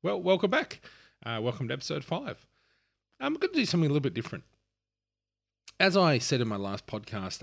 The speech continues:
um, I'm starting to put together some interviews of people as they're gonna share some of their stories of how they have put their life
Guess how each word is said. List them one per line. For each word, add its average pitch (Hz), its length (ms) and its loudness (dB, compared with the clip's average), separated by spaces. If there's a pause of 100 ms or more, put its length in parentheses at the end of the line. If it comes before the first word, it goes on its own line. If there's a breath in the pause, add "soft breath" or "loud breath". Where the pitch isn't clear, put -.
um, 98 160 -10
I'm 101 300 -8
starting 127 280 -4
to 101 60 -8
put - 180 -6
together 113 460 -4
some 104 160 -8
interviews 104 540 -8
of 90 160 -12
people 117 320 -4
as 90 100 -8
they're 98 100 -6
gonna 92 200 -8
share 98 280 -6
some 98 200 -6
of 98 80 -4
their 87 100 -6
stories 92 540 -8
of - 60 -16
how 104 240 -8
they 117 240 -4
have 101 180 -8
put - 180 -10
their 104 220 -4
life 87 440 -8